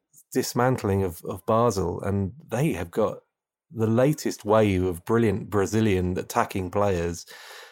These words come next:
And they're also used to playing at a, an empty stadium miles away from home. I mean, the, the, for this is, for them is normal, given the Donbass Arena is in, in occupied territory at the moment. They've been doing this for,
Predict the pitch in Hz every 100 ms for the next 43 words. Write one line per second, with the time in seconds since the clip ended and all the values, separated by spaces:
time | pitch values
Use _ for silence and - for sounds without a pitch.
0 | - 120 123 143 190 - 101 98 151 110
1 | - - - - - - 139 147 104 90
2 | 92 123 - _ _ _ _ _ - 123
3 | - 123 117 117 113 113 - 127 131 -
4 | 113 - 131 127 98 98 110 110 127 135
5 | 127 110 120 120 117 113 143 170 92 90
6 | 90 107 113 120 120 143 - 135 165 -
7 | 110 - _ - 123 143 107 90 110 180
8 | 165 95 92 107 98 98 95 95 - 117
9 | 107 95 - 98 117 107 95 92 - -
10 | - - - 104 110 110 - 104 101 92
11 | - 120 107 92 90 90 90 90 98 107
12 | 113 117 120 110 - 107